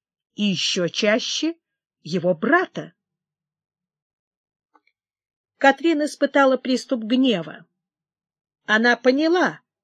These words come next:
значение последних её слов. Но она злилась на себя не меньше, чем на Франциско де Гиза.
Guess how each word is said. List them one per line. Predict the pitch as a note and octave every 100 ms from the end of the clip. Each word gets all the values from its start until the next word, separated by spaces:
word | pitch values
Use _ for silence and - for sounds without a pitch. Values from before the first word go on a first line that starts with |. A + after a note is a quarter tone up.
| _ _
значение | C#4 E3 A3 A3 A#3 G3+ G3
последних | F#3 A3+ - G#3+ D#3+ F3+ G3
её | F#3+
слов. | A3 - F#3+ - - _ _ _ _ _ _ _ _ _ _ _ _ _ _
Но | - G#3+
она | B3+ D4+ E4
злилась | D4+ D4 F#4 F4 E4+
на | D4 D4+
себя | - C#4+ A3+ E4
не | D4+ D4
меньше, | C#4 E4 E4 - C#4
чем | - C#4
на | C4+
Франциско | B3+ C4 A#3+ B3+ A#3+ B3+
де | G#3+ A#3
Гиза. | D#3 E3 C#3+ -